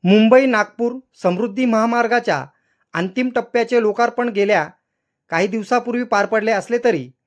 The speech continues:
या महामार्गावर सेवा आणि सुविधांची मात्र वाणवा निर्माण झाली आहे. दीडशे किलोमीटरपर्यंतच्या अंतरात कुठेही पंक्चरचे दुकान,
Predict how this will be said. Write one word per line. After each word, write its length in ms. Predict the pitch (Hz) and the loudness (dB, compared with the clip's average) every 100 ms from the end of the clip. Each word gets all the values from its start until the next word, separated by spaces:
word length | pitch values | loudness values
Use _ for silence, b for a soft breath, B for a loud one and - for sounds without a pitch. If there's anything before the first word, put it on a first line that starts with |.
| _ _ - | _ _ -4
या 140 | 202 | -2
महामार्गावर 800 | 208 170 220 240 233 254 220 175 - _ _ _ _ - | 0 -2 -2 0 0 0 0 -2 -6 _ _ _ _ 0
सेवा 260 | 202 226 | 2 2
आणि 240 | 247 226 240 | 0 -2 -6
सुविधांची 560 | 233 214 220 247 240 | -6 -2 0 0 -2
मात्र 340 | 233 226 226 165 175 _ _ _ 156 | -4 -4 -2 -4 -6 _ _ _ -8
वाणवा 340 | 175 208 247 | -4 -2 -2
निर्माण 340 | 240 226 240 | -2 -2 -2
झाली 180 | 214 196 | -2 0
आहे. 220 | 185 139 101 - _ _ _ _ _ _ | 0 -2 -8 -20 _ _ _ _ _ _
दीडशे 340 | 143 196 202 254 | -8 -8 -4 -4
किलोमीटरपर्यंतच्या 1080 | 254 240 233 240 226 233 233 247 240 165 160 _ _ _ _ - | -2 -4 -2 -4 -2 -2 -2 -4 -2 -4 -6 _ _ _ _ -10
अंतरात 420 | 180 196 240 254 254 | -8 -4 -2 -2 -4
कुठेही 460 | 226 220 220 233 123 _ _ | -10 -6 -4 -6 -10 _ _
पंक्चरचे 480 | 185 196 196 233 240 | -8 -6 -2 -4 -4
दुकान, 380 | 214 226 202 214 | -10 -6 -6 -6